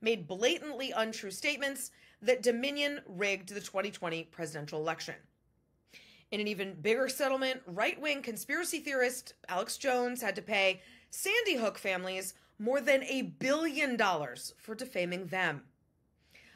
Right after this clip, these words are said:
Other Trump acolytes have tried to get in on the anti-speech action. Florida Governor Ron DeSantis introduced a series of bills that would overhaul the state's defamation laws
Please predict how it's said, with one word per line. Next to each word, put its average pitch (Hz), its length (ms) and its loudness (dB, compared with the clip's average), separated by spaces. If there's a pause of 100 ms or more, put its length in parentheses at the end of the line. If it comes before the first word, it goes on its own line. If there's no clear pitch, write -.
(120)
Other 208 220 0
Trump 220 340 -2
acolytes 220 640 4
have 214 100 -2
tried 220 300 0
to 220 100 2
get 208 320 2
in 226 240 4
on 214 120 0
the 202 140 0
anti-speech 214 540 -2
action. 226 440 0 (280)
Florida 349 320 2
Governor 320 280 4
Ron 277 200 2
DeSantis 277 640 0
introduced 208 460 -6
a 208 80 -4
series 262 500 -2
of 196 140 -4
bills 220 420 0
that 214 220 2
would 208 220 0
overhaul 254 520 2
the 214 120 -4
state's 220 440 -2 (300)
defamation 190 640 -2
laws 185 500 2